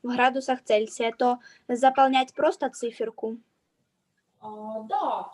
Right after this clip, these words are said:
Speaker 2: да.
Speaker 1: Без градуса
Speaker 2: Тому
Speaker 1: Цельсия.
Speaker 2: що ми ж тут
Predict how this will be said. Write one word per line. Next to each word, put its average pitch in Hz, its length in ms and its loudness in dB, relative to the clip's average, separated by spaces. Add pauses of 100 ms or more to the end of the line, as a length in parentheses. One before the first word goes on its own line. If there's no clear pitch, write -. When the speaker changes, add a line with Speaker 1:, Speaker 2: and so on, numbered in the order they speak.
(100)
Speaker 2:
да. 285 140 -2
Speaker 1:
Без 320 240 6
градуса 247 520 -2
Speaker 2:
Тому - 320 -4
Speaker 1:
Цельсия. 427 340 -8
Speaker 2:
що 330 120 -6
ми 370 160 -6
ж - 160 -14
тут 370 220 -4